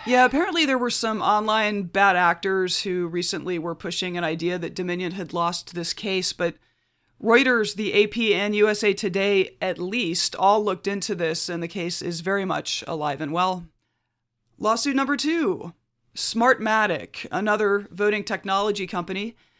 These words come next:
is suing Fox News for two point seven billion dollars for defamation, with Rudy named as a co-defendant. He has most recently been trying to avoid participating in discovery in the case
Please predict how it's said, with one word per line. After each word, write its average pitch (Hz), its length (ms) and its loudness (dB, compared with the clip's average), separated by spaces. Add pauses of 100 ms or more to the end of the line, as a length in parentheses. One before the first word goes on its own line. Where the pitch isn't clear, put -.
(140)
is 254 180 0
suing 277 320 2
Fox 233 380 -2
News 262 260 0
for 233 200 -2
two 359 240 -2
point 180 280 -4
seven 175 500 -4
billion 185 420 0
dollars 180 640 -2
for 190 220 -4
defamation, 202 840 -4
with 196 240 0
Rudy 208 280 -4
named 175 340 -4
as 165 240 -6
a 170 80 -4
co-defendant. 165 1000 -8 (720)
He 262 120 0
has 240 160 0
most 220 240 0
recently 233 480 0
been 208 200 -2
trying 190 360 -4
to 226 160 -4
avoid 175 380 0
participating 180 720 -4
in 170 120 -2
discovery 226 640 -2
in 180 80 -4
the 170 80 -6
case 180 460 -6